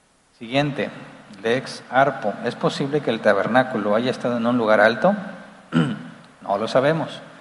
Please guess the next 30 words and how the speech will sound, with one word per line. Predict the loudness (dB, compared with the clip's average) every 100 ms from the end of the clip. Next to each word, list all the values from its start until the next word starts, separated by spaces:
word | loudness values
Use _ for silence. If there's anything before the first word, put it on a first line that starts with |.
| -20 0
Sabemos | 2 2 0
que | -2
estaban | 4 6 6 4 -2 -2
al | 0 0 -2
pie | -2 0
del | 0 0
monte, | 6 6 6 2 -4 -8 -12 -18 -20 -20 -20 _ 2
pero | 2
como | 2 2 2
no | 4
conocemos | 4 4 4 2 2
la | 0 0
geografía | -2 -2 -2 -4 -4
de |
aquel | -4 -2
lugar, | 0 6 6 6 0 -8 0
no | 2 4
podríamos | 4 4 2 0
saber | 2 2 2 0 -6 -16 -20 -20 -6
si | 0 0 -2 -10 -20 -20 -8
está | -6 2 2
el | 6
monte | 6 6 6 4
y | 2
estaba | 4 6 6
en | 4
un | 2
lugar | 4 6
alto, | 6 4
porque | -2 0 0